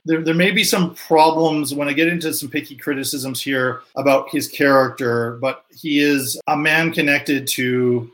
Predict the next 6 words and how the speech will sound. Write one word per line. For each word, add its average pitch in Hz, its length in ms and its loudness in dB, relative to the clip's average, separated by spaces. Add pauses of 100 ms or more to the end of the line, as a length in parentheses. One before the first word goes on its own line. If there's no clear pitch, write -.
uh, 123 220 -4
Pacino's 131 920 -2
bank 151 220 0
robber 123 380 2
character 123 460 -2
because 123 580 -4